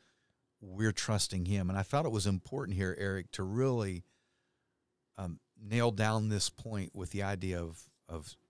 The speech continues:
secrecy. Consider the secrecy of his coming. Because in this verse, it's a very well-known, familiar verse, but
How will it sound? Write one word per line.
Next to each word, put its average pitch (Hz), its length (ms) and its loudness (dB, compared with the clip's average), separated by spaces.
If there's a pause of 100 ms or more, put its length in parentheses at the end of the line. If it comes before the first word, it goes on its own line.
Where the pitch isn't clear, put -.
(160)
secrecy. 78 920 0
Consider 117 360 -2
the 92 120 0
secrecy - 640 0
of 82 100 -4
his 90 160 -2
coming. 92 480 -4 (680)
Because 123 300 6
in 143 140 6
this 135 180 6
verse, 113 440 2
it's 107 140 -2
a 101 60 -2
very 113 400 2
well-known, 113 640 0
familiar 98 480 0
verse, 110 320 2
but - 200 -4